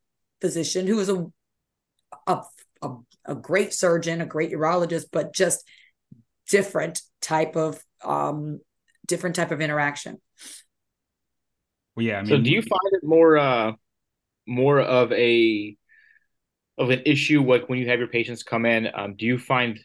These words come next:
Speaker 3: it to be, like, doubly more of a problem when they're, like, males,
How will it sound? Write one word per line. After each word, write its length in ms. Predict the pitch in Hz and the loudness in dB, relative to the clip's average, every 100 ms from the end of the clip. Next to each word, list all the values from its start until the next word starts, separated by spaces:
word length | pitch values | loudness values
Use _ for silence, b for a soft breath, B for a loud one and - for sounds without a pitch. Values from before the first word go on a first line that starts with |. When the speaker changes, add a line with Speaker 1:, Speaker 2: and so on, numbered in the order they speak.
| _ _ | _ _
Speaker 3:
it 260 | - 113 107 | -2 -2 -2
to 80 | 113 | 0
be, 140 | 120 | 4
like, 220 | 107 101 - - - | 4 2 -6 -16 0
doubly 400 | 127 135 151 151 | 2 6 6 6
more 240 | 151 151 | 6 2
of 80 | 151 | 2
a 60 | 139 | -2
problem 680 | - 170 160 160 156 143 | 0 2 2 0 -2 -4
when 500 | 127 127 123 120 110 - _ _ _ _ _ _ _ - | 0 2 2 -2 -8 -12 _ _ _ _ _ _ _ -4
they're, 280 | 117 120 120 | 2 4 4
like, 180 | 110 | 2
males, 640 | 107 110 120 135 170 196 | -2 0 2 2 0 -4